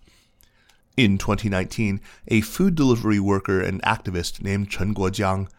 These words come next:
better known as Meng Zhu, started organizing delivery workers via WeChat. He reached fourteen thousand workers through sixteen WeChat groups where fellow laborers helped one another with delivery logistics,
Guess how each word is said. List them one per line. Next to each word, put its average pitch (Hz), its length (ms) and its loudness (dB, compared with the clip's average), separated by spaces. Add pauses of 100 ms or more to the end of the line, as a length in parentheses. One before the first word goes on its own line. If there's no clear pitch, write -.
(320)
better 98 160 4
known 95 220 6
as 92 240 2
Meng 101 240 2
Zhu, 90 320 -4 (380)
started 120 540 4
organizing 110 640 2
delivery 98 400 0
workers 87 420 -2
via 90 240 0
WeChat. 90 480 -4 (720)
He 151 200 -2
reached 175 420 -2
fourteen 139 560 0
thousand 110 460 2
workers 85 560 -2
through 101 240 0
sixteen 120 480 -4
WeChat 101 480 0
groups 87 340 -8 (320)
where 98 300 4 (160)
fellow 123 260 6
laborers 98 600 4
helped - 280 -2
one 92 140 0
another 90 360 -2
with 92 200 -4
delivery 104 400 2
logistics, 87 640 -6